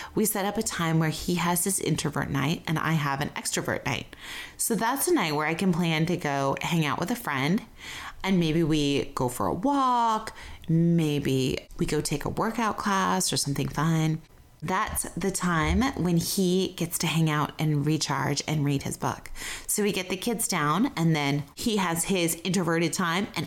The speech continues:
I go and meet up with a friend and have some extroverted time. Both our buckets get full, and then we can come back together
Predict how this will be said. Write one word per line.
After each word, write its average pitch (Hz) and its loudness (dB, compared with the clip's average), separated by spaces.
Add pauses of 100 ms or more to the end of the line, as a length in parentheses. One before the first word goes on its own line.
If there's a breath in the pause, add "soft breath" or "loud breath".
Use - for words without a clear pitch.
I 151 0
go 143 0
and 147 2
meet 151 2
up 135 -2
with 127 0
a 143 0
friend 269 0
and 185 0
have 160 0
some 135 -2 (220)
extroverted 220 0
time. 208 2 (400 loud breath)
Both 226 0
our 190 0
buckets 165 -2
get - -4
full, - -2
and 160 4
then 160 2
we 160 0
can 151 0
come 185 0
back 147 0
together 165 0